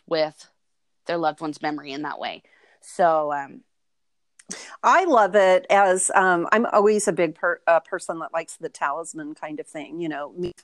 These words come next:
Speaker 2: wearing men-, meaningful pieces. But what kept coming up with me while you're describing the jewelry is perfect alternative for people who don't wanna get a tattoo, but want that kind of
Speaker 1: Exactly.
Speaker 2: meaning, you know,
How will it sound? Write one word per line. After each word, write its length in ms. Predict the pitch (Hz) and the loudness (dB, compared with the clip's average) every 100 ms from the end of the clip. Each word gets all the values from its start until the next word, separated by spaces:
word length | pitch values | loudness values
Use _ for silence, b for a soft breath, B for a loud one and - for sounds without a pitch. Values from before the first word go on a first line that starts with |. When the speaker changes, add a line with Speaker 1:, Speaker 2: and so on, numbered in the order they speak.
| _ b b | _ b b
Speaker 2:
wearing 340 | 202 190 180 170 | 0 2 2 -2
men-, 160 | 175 - | -4 -4
meaningful 420 | 190 202 202 185 | -4 -4 -6 -10
pieces. 400 | - 170 180 160 | -8 -8 -8 -2
But 160 | 180 - b b - | -2 -4 b b -4
what 120 | 220 | -2
kept 280 | - 233 - | -2 -4 -4
coming 280 | 233 220 202 | -2 -2 -2
up 140 | - | -4
with 160 | 180 196 | -6 -4
me 160 | 196 | -2
while 140 | 202 175 | 0 -2
you're 120 | 165 | -4
describing 580 | 170 - 170 170 170 165 | -6 -2 -2 0 -4 -8
the 100 | 156 | -4
jewelry 580 | 214 196 170 160 160 - | -4 -2 -4 -8 -10 -8
is 360 | 165 156 - _ _ _ _ - | -8 -8 -10 _ _ _ _ -20
perfect 500 | - 330 339 233 196 | -4 -2 -2 -4 -4
alternative 540 | 170 - 170 165 160 | -6 -6 -6 -6 -6
for 120 | - 170 | -8 -8
people 480 | 185 175 170 156 - b b _ - | -6 -2 0 0 -4 b b _ -4
who 120 | 196 | -4
don't 380 | 156 185 175 170 | 0 2 2 0
wanna 160 | 170 | -2
get 140 | 165 151 | -2 -2
a 60 | |
tattoo, 720 | 151 151 139 - 160 139 120 - | -2 -2 -2 -4 -4 -4 -4 -4
but 160 | 170 156 | -2 -2
want 280 | 160 165 139 | 0 0 0
that 200 | 165 - | -2 -2
kind 340 | - 160 156 | -4 -2 -2
of 240 | 151 147 147 | -2 -2 -2
Speaker 1:
Exactly. 640 | 202 175 165 151 151 143 | -4 0 0 0 -4 -6
Speaker 2:
meaning, 800 | 208 196 202 196 190 170 151 160 233 370 | -2 4 6 6 4 2 -2 -6 -6 -4
you 160 | 339 247 | 0 2
know, 380 | 220 202 208 | 2 2 -4